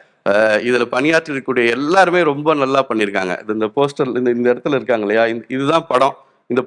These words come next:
படத்துக்குள்ள இருக்கிற எல்லாருமே ரொம்ப நல்லா பண்ணியிருக்காங்க. அந்த,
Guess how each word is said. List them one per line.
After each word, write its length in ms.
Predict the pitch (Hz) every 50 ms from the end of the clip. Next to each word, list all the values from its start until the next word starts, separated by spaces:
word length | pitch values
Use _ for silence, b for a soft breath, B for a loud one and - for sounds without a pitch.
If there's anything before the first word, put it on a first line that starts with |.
| -
படத்துக்குள்ள 360 | 147 165 165 - 180 165 165 156
இருக்கிற 260 | 147 147 143 143 131
எல்லாருமே 560 | 127 135 147 160 185 196 190 175 175 170 185
ரொம்ப 220 | 165 139 131 147
நல்லா 240 | 147 135 123 127 131 123
பண்ணியிருக்காங்க. 520 | 123 113 113 110 107 110 107 107 113 151 196 - _ _ _ _ _
அந்த, 540 | - 123 127 135 139 131 127 120 113 107